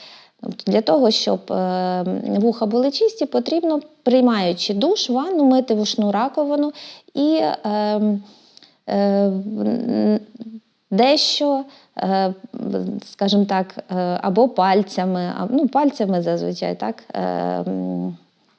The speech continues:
очищувати водою, е, зовнішній слуховий хід.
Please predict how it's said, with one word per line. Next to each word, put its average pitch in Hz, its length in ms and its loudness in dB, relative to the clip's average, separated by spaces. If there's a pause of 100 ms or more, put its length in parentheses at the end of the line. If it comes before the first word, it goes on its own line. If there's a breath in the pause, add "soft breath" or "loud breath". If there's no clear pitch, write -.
(960 loud breath)
очищувати 220 840 2
водою, 285 840 2
е, 185 520 -2 (1120)
зовнішній 240 440 4
слуховий 190 520 -2
хід. - 380 -10